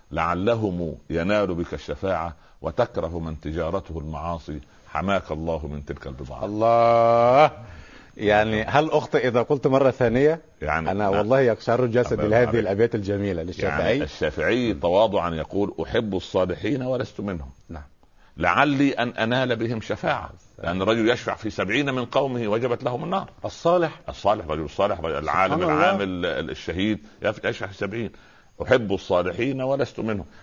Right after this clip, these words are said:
Speaker 1: لعلي أن أنال بهم شفاعة، وأكره من تجارته المعاصي، ولو أن سواء في البضاعة".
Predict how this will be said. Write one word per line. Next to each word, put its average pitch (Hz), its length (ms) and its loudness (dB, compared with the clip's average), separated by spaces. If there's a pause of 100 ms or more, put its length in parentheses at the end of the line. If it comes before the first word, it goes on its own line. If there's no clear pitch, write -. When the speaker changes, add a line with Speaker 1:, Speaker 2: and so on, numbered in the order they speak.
Speaker 1:
لعلي 110 680 2 (140)
أن 92 200 -2
أنال 107 360 2
بهم 92 240 -4
شفاعة، 78 480 -6 (480)
وأكره 87 460 -2
من 82 200 -6
تجارته 85 540 -4
المعاصي، 85 520 -4
ولو 98 360 2
أن 113 300 -4
سواء 104 440 -2
في 85 120 -12
البضاعة". 80 540 -8